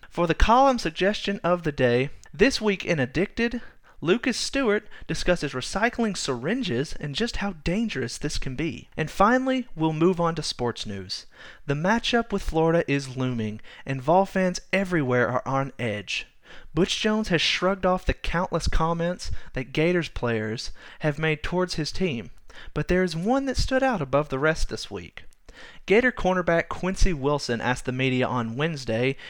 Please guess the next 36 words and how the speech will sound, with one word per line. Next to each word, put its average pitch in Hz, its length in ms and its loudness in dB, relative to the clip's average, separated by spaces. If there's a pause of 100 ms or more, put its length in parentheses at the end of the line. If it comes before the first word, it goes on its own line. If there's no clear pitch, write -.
if 147 140 -2
they 170 160 4
had 170 180 4
ever, 185 560 4
quote, 185 340 -2
"seen 202 400 0
a 160 80 0
duck 180 440 0
pull 180 240 -2
a 131 40 -2
truck." - 520 -4 (220)
Wilson 233 360 4
proceeded 214 540 4
to 170 80 0
say 127 540 4 (220)
that 127 280 8
ducks, 196 560 4
or 123 200 4
the 107 100 -2
Vols 139 420 6
in 110 80 -2
this 110 160 -2
situation, 113 720 0 (320)
can't 240 300 0
pull 214 220 0
trucks, - 600 2
who 180 360 0 (140)
are 165 140 2
the 156 100 -2
Gators 160 440 2
here, 110 360 -4 (300)
before 180 260 0
guaranteeing 185 1000 0
a 143 80 -6
Florida 165 400 0
win. 160 420 -4